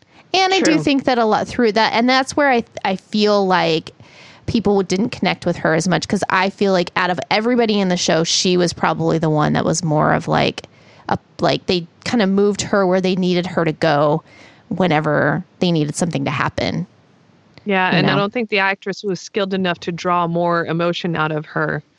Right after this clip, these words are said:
Speaker 1: Right.
Speaker 3: to make the role more than it was.
Speaker 1: Yeah. No, I agree with that.
Speaker 3: I
Speaker 2: I
Speaker 3: mean,
Speaker 2: agree
Speaker 3: it's a
Speaker 2: with that.
Speaker 3: small weakness in an overall excellent drama.
Speaker 1: Yeah.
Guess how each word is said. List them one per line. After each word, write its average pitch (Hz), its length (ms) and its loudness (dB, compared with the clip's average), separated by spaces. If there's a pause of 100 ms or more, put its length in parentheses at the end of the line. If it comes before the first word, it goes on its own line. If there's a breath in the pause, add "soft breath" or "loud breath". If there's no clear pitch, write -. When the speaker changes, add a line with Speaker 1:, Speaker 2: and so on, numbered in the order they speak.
(100)
Speaker 1:
Right. 160 220 -2
Speaker 3:
to 202 80 0
make 185 180 0
the 196 80 0
role 185 260 2
more 180 220 2
than 170 160 0
it 160 160 -4
was. 156 500 -4
Speaker 1:
Yeah. 160 240 -2 (260)
No, 233 200 -4 (100)
I 214 120 -2
agree 185 340 -6 (140)
with 180 160 -4
that. 156 240 0 (580 loud breath)
Speaker 3:
I 240 40 0
Speaker 2:
I - 20 2
Speaker 3:
mean, 285 140 2
Speaker 2:
agree 196 120 0
Speaker 3:
it's 175 80 -4
a 175 40 0
Speaker 2:
with 170 60 -6
that. - 60 -4
Speaker 3:
small 269 260 2
weakness 202 560 -4
in 190 240 0
an 175 220 -2
overall 175 460 0
excellent 170 460 -4
drama. 156 460 -4
Speaker 1:
Yeah. 226 280 0